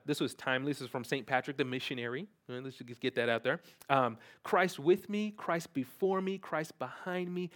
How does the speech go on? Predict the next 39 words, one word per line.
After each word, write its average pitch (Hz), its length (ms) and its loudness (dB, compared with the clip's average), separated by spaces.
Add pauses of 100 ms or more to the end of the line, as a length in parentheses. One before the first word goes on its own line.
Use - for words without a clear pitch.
(160)
Christ - 460 -4
in 185 220 0
me, 185 140 0
Christ 156 420 -4
beneath 147 400 -4
me, 165 120 -6
Christ 151 480 -8
above 131 400 -10
me." - 220 -20 (2250)
This 143 140 -6
is 139 160 4
a, 131 60 2
a 131 40 -2
prayer 190 320 2
that 160 140 0
he 151 80 -4
had 143 240 2
just 139 140 -6 (200)
situating 127 720 0 (680)
who 196 300 0
God 160 320 4
is 165 280 6
and, 117 140 -4 (300)
and 131 120 0
how 160 180 2
God 156 240 6
is 143 120 0
empowering 170 680 -2
him 123 180 -6
because 127 320 -4
of 143 100 0
his 135 160 -6
faith 147 280 -2
in 127 120 -6
Jesus. 165 360 -4
And, 135 100 4 (200)
and 139 120 0
really, 262 240 6
Moses 180 640 6